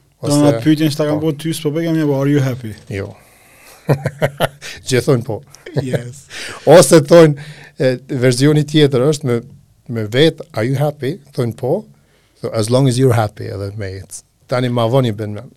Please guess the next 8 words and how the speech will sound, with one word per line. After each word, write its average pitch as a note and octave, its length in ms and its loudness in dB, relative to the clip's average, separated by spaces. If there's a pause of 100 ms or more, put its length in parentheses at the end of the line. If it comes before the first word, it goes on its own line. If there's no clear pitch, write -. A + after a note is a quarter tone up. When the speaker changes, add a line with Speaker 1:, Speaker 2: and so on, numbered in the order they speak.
Speaker 2:
<laughs> - 880 -12
Speaker 1:
I E3 60 -6
po. - 80 -10 (1400)
Ë, C#3 600 4 (1900)
shumë - 200 2
interesant. D#3 540 0
Ë, C#3 480 -2
unë D#3+ 200 4